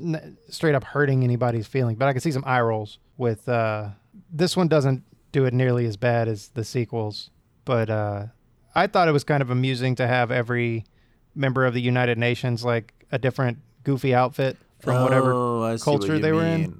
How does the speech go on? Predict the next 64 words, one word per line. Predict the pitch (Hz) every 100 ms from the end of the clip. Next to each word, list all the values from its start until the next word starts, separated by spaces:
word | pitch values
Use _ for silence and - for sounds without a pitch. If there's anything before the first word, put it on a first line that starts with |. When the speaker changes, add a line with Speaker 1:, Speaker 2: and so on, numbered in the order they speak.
| 95
Speaker 2:
by | 95
the | 92
cultural | 92 98 92 - 95
stuff. | - 90 -
Yeah, | 151 143 131 110
I | 139
mean, | 139 131
as | 113 110
much | 143 -
as | 127
I |
praised | 107 117 107 98
Will | 104 98
Ferrell's | 107 101 92 90 -
character, | 127 107 104 107 90
you | 85
know, | 92 90 87
it | 95
is | 98 95 95 - - _ _ _ _ _ _
a | 104
bit | 123 120
weird | 117 107
nowadays, | 107 107 101 101 90 87 -
you | 95
know, | 87
with | 90 90
him. | 95 90 85 -
I, | 95
I, |
I, | 85 64 87 78
I | 92 _ -
Speaker 1:
With | 147
the | 127
Speaker 2:
forget | 113
it. | 131
Speaker 1:
fez | 127 117
on | 127 123 120 117
and | 117
the | 113
Speaker 2:
Yeah, | 185 123
and | 104
the | 101
accent, | 101 107 123 120 113
Speaker 1:
accent. | 113 110
Speaker 2:
you | 117
know. | 117 117
Yeah, | 113 110
I |
don't | 113
know | 113
if | 110
he | 113
was | 104 98
trying | 110 104
to | 101
be, | 101 101 98
uh, | 95 92 90 -
a | 95
Desi, | 87 123 131 139 131 127
Indy, | 120 127 127 127
or, | 120 104 101
like, | 98 95
what | 110 107 -
that | 107 98